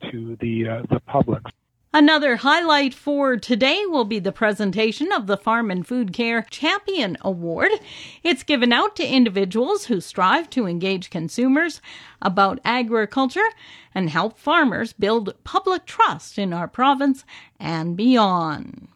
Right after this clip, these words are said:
Speaker 2: Evaluating the discussion on agriculture is the theme for this week's virtual Advancing Women in Agriculture Conference. Shelby Corey says trying to find a balance between career, family,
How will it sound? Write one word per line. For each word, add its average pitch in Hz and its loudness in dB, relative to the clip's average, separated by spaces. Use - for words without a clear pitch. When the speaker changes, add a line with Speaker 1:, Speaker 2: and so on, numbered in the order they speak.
Speaker 2:
Evaluating 262 4
the 220 2
discussion 220 0
on 226 4
agriculture 311 0
is 190 0
the 190 0
theme 247 0
for 226 4
this 208 -2
week's 262 -2
virtual 202 0
Advancing 214 0
Women 247 4
in 262 4
Agriculture 226 0
Conference. 190 -2
Shelby 254 2
Corey 196 0
says 190 -4
trying 359 0
to 208 0
find 226 0
a - 0
balance 185 -2
between 220 -2
career, 277 -4
family, 262 0